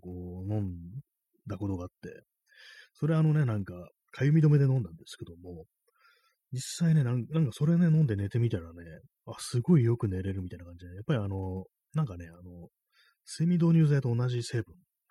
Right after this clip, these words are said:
を含まれてるらしいんで、だからまあそういう使い方もできるらしいんですけども、やっぱね、あれ飲むとね、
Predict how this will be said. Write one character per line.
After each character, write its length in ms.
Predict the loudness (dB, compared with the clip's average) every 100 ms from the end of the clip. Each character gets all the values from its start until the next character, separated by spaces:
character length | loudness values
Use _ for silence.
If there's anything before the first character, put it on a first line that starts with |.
| -14 -12
を 80 |
含 240 | -10 -6 -4
ま 80 | -4
れ 80 | -6 -8 -6 -2
て 100 | 0
る 100 | 0
ら 80 | -2
し 120 | -4
い 60 |
ん 160 | -6 -8
で、 100 | -18
だ 60 | -20
か 40 | _ -14
ら 60 | -10
ま 100 | -8
あ 20 |
そ 120 | -8
う 40 |
い 0 |
う 20 | -8
使 140 | -6
い 40 | -4
方 120 | -4
も 80 | -4
で 100 | -4
き 60 |
る 60 | -4
ら 80 | -4
し 80 |
い 40 | -8
ん 40 |
で 60 | -12
す 60 | _
け 80 | -20
ど 60 | -20
も、 160 | -20 -20 _ _ _ _ _ _ _ _ _ _ _ _ _ _ _ -10
や 60 |
っ 20 | -8
ぱ 40 |
ね、 0 |
あ 160 | -4 0
れ 260 | 0 2
飲 200 | 0 0
む 80 | -2
と 80 |
ね、 60 | -6